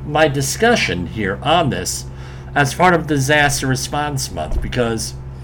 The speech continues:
a lot of people out there are very upset on both sides of this issue,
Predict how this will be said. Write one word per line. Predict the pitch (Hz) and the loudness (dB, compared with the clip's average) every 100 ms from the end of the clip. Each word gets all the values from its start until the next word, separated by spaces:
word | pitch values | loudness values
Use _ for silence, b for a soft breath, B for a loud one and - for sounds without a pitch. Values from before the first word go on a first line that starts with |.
| B B B | B B B
a | - | 0
lot | 110 139 202 | 2 4 4
of | 220 131 | 2 -2
people | 175 214 139 110 92 | -2 0 0 0 -2
out | 147 165 180 | 0 0 0
there | - 87 78 71 - - - - - - - - - - - - | -2 0 0 -2 -4 -6 -8 -12 -14 -14 -14 -14 -12 -12 -12 -10
are | - | -10
very | 95 95 110 | -4 0 2
upset | 117 - - - - - 98 | 0 -2 0 0 0 -6 -6
on | 98 | -6
both | - 90 87 | -4 -6 -6
sides | - 78 65 - - - - - - - - | -6 -6 -4 -4 -6 -10 -12 -12 -14 -12 -6
of | 110 | -4
this | 101 92 92 | -4 -6 -8
issue, | - | -8